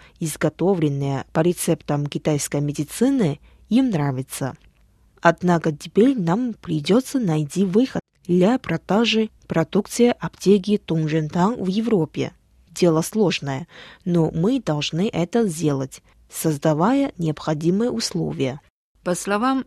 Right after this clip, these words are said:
Speaker 2: Дин Юнлин, аптека Тунжинтан будет прилагать дальнейшие усилия для получения доступа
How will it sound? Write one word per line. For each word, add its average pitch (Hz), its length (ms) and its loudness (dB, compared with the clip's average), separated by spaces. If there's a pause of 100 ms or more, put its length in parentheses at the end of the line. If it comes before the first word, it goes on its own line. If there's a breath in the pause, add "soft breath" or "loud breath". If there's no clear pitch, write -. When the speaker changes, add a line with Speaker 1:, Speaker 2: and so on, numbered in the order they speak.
Speaker 2:
Дин 202 480 0
Юнлин, 175 600 -4 (400 soft breath)
аптека 208 440 -4
Тунжинтан 208 800 -2 (420 soft breath)
будет 233 460 -2
прилагать 226 680 -4
дальнейшие 202 680 -2
усилия 156 640 -4
для 160 260 -4
получения 170 840 -2
доступа 240 760 -4